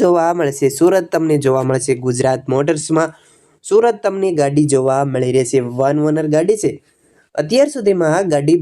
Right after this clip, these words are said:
બોતેર હજાર કિલોમીટર ચલાવેલી ગાડી અને ગાડીના બધા ટાયર નવા જ છે. જો મિત્રો, તમારે Suzuki Dzire ખરીદવી હોય, ગાડી તમને સુરત જોવા મળશે. માલિકના નંબર ક્યાંથી મેળવવાના રહેશે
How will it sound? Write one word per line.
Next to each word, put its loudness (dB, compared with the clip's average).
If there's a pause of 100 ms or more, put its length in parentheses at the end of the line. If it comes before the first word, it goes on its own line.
બોતેર 2 (100)
હજાર -2 (100)
કિલોમીટર 0 (200)
ચલાવેલી 0
ગાડી 2 (460)
અને -4
ગાડીના 2
બધા 0
ટાયર 0
નવા -2
જ -6
છે. 2 (600)
જો 2
મિત્રો, 0
તમારે 2
Suzuki 2
Dzire 2
ખરીદવી 0
હોય, 0 (440)
ગાડી 2
તમને 0
સુરત 0
જોવા 4
મળશે. -4
માલિકના 0
નંબર 2
ક્યાંથી 0
મેળવવાના 2
રહેશે 2